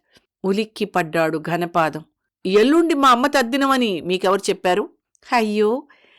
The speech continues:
శ్రేయోభిలాషులం కనుక ఆ మాత్రం తెలుసుకోవడం మా ధర్మం, సార్.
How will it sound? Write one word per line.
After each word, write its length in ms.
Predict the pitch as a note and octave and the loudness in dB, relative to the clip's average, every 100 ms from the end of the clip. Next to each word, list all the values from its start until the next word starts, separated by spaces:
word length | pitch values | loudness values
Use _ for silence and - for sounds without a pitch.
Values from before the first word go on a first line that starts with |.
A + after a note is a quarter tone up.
| _ | _
శ్రేయోభిలాషులం 1080 | - C4 C4 C#4 D#4 E4 E4 D#4+ F4+ F4 F#4 | -6 2 2 2 2 2 4 2 2 2 0
కనుక 360 | E4+ C#4 B3+ B3 | 0 0 0 2
ఆ 200 | A#3 G3+ | 2 4
మాత్రం 420 | G3+ G#3 C4+ E4 | 2 -2 -2 -4
తెలుసుకోవడం 720 | D#4+ A3+ A3 - A#3 A3+ A#3 | -2 -2 -4 -2 0 0 -2
మా 100 | A3+ | -2
ధర్మం, 540 | F#3 E3+ F3 F3+ A3+ D4+ | -4 -2 -2 -2 -4 -4
సార్. 380 | D4+ C4 C4+ | 0 0 0